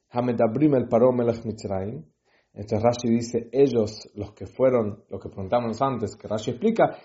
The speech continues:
ellos que Dios los ordenó, ellos cumplieron. ¿Y que pensaba que no? ¿Qué es lo que Rashi quiere con esto? Rashi dice, ellos, los que fueron ordenados, ellos cumplieron.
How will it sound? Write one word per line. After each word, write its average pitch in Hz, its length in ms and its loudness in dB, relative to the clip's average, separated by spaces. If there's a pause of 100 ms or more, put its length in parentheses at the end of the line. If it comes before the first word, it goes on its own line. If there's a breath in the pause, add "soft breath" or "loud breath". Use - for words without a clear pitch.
(100)
ellos 147 340 4
que 98 280 -2
Dios 131 400 2
los 110 180 -4
ordenó, 208 520 4
ellos 190 220 4
cumplieron. 135 600 0 (240)
¿Y 113 160 -8
que 120 160 2
pensaba 113 680 2
que 110 100 -2
no? 143 280 2
¿Qué 147 100 2
es 127 60 2
lo 120 100 0
que 120 100 -2
Rashi 113 260 -2
quiere 113 240 0
con 104 180 -4
esto? 127 400 -10 (640)
Rashi 160 340 4
dice, 139 640 2 (760)
ellos, 165 560 0
los 110 200 -8
que 113 120 -12
fueron 139 300 -2
ordenados, 120 840 0 (180)
ellos 120 640 -6
cumplieron. 107 800 -2